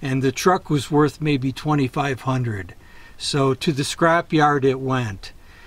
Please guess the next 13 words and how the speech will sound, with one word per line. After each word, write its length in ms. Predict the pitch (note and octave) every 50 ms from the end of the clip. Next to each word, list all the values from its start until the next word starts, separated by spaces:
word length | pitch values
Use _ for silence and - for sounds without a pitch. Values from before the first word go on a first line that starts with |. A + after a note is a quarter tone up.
| - - - -
And, 300 | C3 C3 C3+ C3 B2+ B2+
uh, 240 | C#3+ C#3 D3+ D3 -
and 260 | - B2 C#3+ D3 D#3 E3
I'm 200 | F3+ A#3 C4 B3+
not 200 | A#3 G3+ G3 F3+
an 160 | F#3 F3 E3+
unusual 680 | E3+ E3 E3 E3 F3 F#3 F3+ - - E3+ D3 D3 C3
case. 580 | - - - G3 F#3+ E3 B2+ A2 - - - - - - - - - -
People 340 | - F3+ F#3 F3+ - G#3 F#3
buy 320 | C#3+ E3+ E3+ F3 E3+ E3+
diesel, 880 | D#3 D#3+ D3+ C#3+ B2 C3 D#3+ F3 F3 D#3 C#3+ E3+ F3 E3+ E3 D#3+ D3+ D3
uh, 300 | C#3+ C#3 C3+ C3+ C3 B2+
vehicles, 760 | A#2 D#3 E3 G3+ B3 A#3 - - D#3 D3 C#3+ C#3+ D3+ -